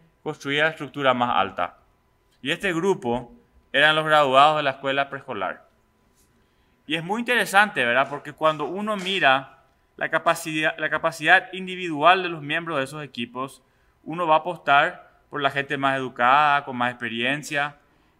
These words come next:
Pero lo que él demostró es que lo que importa cuando hay una tarea específica no es la capacidad individual de cada componente del equipo,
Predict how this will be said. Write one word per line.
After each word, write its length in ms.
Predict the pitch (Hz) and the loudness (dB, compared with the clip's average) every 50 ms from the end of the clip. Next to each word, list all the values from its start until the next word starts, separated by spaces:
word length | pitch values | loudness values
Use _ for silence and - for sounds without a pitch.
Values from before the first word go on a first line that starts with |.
| _ | _
Pero 120 | - 151 156 | -6 -4 -2
lo 140 | 165 165 | -2 -2
que 120 | 165 165 175 | -2 -4 -4
él 80 | 196 | -2
demostró 760 | 202 220 214 196 175 151 - - 202 196 165 127 120 120 120 - - _ _ _ _ _ _ - | -4 -4 -6 -6 -8 -10 -8 -6 -2 0 0 0 0 -2 -4 -10 -20 _ _ _ _ _ _ -14
es 100 | - 143 | -12 -8
que 140 | - 165 | -6 -4
lo 100 | 165 185 | -4 -4
que 100 | 180 180 | -4 -6
importa 680 | 170 156 139 - - 208 240 254 240 - - 151 151 - | -8 -10 -10 -4 -2 -2 0 -2 -2 0 0 0 0 0
cuando 260 | - 151 147 147 143 | -2 -4 -4 0 -2
hay 80 | 147 170 | -2 -2
una 300 | 190 190 185 180 180 - _ _ _ _ _ | -2 -2 -2 -2 -2 -4 _ _ _ _ _
tarea 320 | - 135 135 147 170 190 | 2 2 4 4 2 0
específica 880 | 185 - 165 147 - 160 165 156 - 135 123 - 117 113 120 120 - _ _ _ _ _ _ _ _ _ | 0 -4 -8 -10 -8 -8 -10 -8 -8 -10 -4 -2 -2 -2 -2 -2 -8 _ _ _ _ _ _ _ _ _
no 180 | - 139 143 160 | -6 -2 0 0
es 280 | 190 220 214 - - - | 0 0 -2 -6 -6 -4
la 100 | - 185 | -4 -4
capacidad 580 | - 196 190 202 202 196 - 170 156 156 160 160 - | -2 -4 -4 -4 -6 -6 -4 -2 -2 -2 -2 -4 -8
individual 840 | 165 170 165 175 175 170 160 147 131 131 143 156 160 156 - - - | -14 -12 -12 -10 -8 -8 -6 -2 4 4 6 6 4 2 -6 -14 -12
de 160 | 127 135 131 | -12 -12 -6
cada 260 | - 143 147 151 156 | 0 2 2 2 2
componente 560 | - 160 156 135 147 131 120 123 131 131 127 139 | 0 -4 -10 -8 -6 -4 -2 -2 -4 -4 -6 -6
del 140 | 135 131 | -6 -6
equipo, 520 | 127 117 - - 113 113 - 90 87 87 | -8 -10 -10 -12 -14 -14 -12 -14 -16 -16